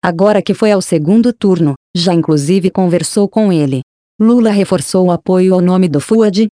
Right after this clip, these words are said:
que está disputando contra um ícone da extrema-direita. Lula já havia dito anteriormente que, se Fuad fosse ao segundo turno, ele o apoiaria,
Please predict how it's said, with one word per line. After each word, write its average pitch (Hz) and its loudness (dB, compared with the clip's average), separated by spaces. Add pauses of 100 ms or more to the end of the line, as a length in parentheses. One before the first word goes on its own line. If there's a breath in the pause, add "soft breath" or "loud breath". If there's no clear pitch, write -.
(120)
que - 0
está 170 0
disputando 175 -2
contra 185 0
um 196 2
ícone 190 0
da 175 0
extrema-direita. 175 -2 (360)
Lula 220 2
já 185 2
havia 165 0
dito 180 0
anteriormente 196 0
que, 151 -2 (200)
se - -4
Fuad 190 0
fosse 196 -2
ao 185 0
segundo 196 0
turno, 170 0 (200)
ele 214 2
o 180 2
apoiaria, 175 0